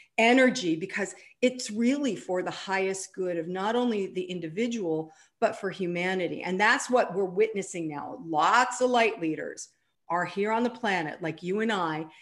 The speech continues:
to guide and support others that are going, "Huh, maybe,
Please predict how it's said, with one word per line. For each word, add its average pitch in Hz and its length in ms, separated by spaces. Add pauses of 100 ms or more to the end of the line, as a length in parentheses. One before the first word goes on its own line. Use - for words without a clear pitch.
(280)
to 240 400 (320)
guide 208 520
and 190 120
support - 880 (960)
others 262 420
that 220 120
are 208 60
going, 202 240
"Huh, 277 360 (720)
maybe, 339 500